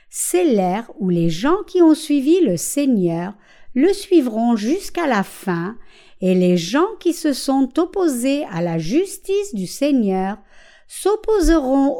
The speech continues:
aussi sans cesse. C'est réellement comme cela. Les gens qui vont contre la justice du Seigneur s'y opposent si sérieusement sans savoir ce qu'ils font maintenant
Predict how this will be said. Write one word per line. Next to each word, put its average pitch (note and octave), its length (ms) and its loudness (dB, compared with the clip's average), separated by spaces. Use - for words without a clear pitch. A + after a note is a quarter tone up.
aussi C#4 760 -2
sans D#4 380 -2
cesse. - 720 -10
C'est - 240 -2
réellement A#3+ 960 2
comme A#3 360 -2
cela. A#3+ 680 -6
Les E3 200 0
gens C#4+ 340 2
qui F4 160 4
vont D#4 300 6
contre G#3 360 -2
la F#3 160 2
justice E4 680 0
du F3 100 -6
Seigneur G3 720 0
s'y - 280 -4
opposent C#4+ 540 2
si F#3+ 260 -4
sérieusement C#4 1160 0
sans G#4 360 0
savoir A#3+ 640 0
ce - 140 -4
qu'ils C#4 320 0
font G#3+ 380 -2
maintenant A3+ 960 2